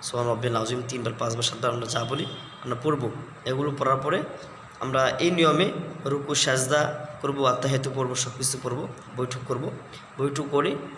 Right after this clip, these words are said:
আমরা কি করব? নামাজ শেষ করব। এটা হলো ঈদের নামাজের নিয়তের নিয়ম, নামাজ পড়ার নিয়ম আমরা জানব। কিন্তু অধিকাংশ মানুষ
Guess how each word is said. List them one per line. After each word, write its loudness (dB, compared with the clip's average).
আমরা 2
কি -6
করব? 4
নামাজ 6
শেষ 2
করব। -4
এটা 2
হলো 8
ঈদের 2
নামাজের 2
নিয়তের 4
নিয়ম, 6
নামাজ 4
পড়ার 4
নিয়ম 4
আমরা 2
জানব। 2
কিন্তু 0
অধিকাংশ 4
মানুষ 4